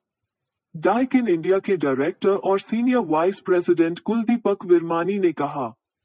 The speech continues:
उन्होंने कहा कि जहां imports में कमी से company के मुनाफे को बढ़ाने में मदद मिलेगी,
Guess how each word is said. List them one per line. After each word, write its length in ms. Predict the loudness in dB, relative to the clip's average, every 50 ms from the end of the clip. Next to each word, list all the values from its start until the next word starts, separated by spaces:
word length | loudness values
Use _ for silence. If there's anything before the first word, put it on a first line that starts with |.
| _ _ _ _ _ _ _ _ _ -2
उन्होंने 400 | -2 0 0 0 2 2 2 0
कहा 320 | 0 -2 -2 -2 -2 -4 -4
कि 180 | 0 -2 -2 -2
जहां 400 | 2 0 0 0 0 -2 -2 -2 -4 -10 _ _ _ _ 0 0
imports 580 | 0 0 0 -2 -2 0 0 0 -2 -2 -4
में 120 | -2 -2 0
कमी 320 | 0 -2 -2 0 0 -2
से 160 | 0 -2 -2 -2
company 500 | 0 -2 -2 0 0 0 0 0 0 -2
के 140 | -2 -2 -2
मुनाफे 520 | -2 -4 -2 -2 -2 -4 -4 -4 -6 -4
को 160 | -2 -2 -2
बढ़ाने 420 | 0 0 -2 0 -2 -2 0 0 0
में 140 | 0 -2 -2
मदद 380 | -2 -4 -2 -2 -2 -4 -2 -6
मिलेगी, 460 | -4 -2 -2 -2 -4 -4 -8 -10